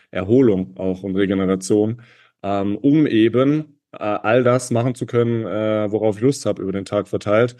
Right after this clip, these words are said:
Das ist mittlerweile bei mir zum einen, ähm, die mentale Belastung, das heißt, äh, zu arbeiten, ganz klassisch, äh, zum anderen aber auch, äh, täglich meinem Sport, äh, nachzugehen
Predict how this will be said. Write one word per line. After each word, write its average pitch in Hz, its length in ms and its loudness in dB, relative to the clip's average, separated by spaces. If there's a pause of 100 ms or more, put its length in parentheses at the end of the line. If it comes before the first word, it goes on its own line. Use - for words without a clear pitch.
(280)
Das 107 160 0
ist 104 100 -2
mittlerweile 120 500 4
bei 107 140 2
mir 127 380 2 (320)
zum 110 160 -6
einen, 117 420 2
ähm, 107 540 -2
die 101 160 -6
mentale 135 420 2
Belastung, 131 380 2
das 107 140 -6
heißt, 101 320 -6 (160)
äh, 95 360 -4 (300)
zu - 180 -4
arbeiten, 139 580 2
ganz 107 200 -2
klassisch, 123 480 -2 (380)
äh, 104 260 0
zum 107 180 -4
anderen 117 360 2
aber 107 160 2
auch, 107 400 2
äh, 104 200 -2
täglich 117 380 -2
meinem 104 200 -4
Sport, 127 500 0
äh, 104 100 -6
nachzugehen 107 800 -2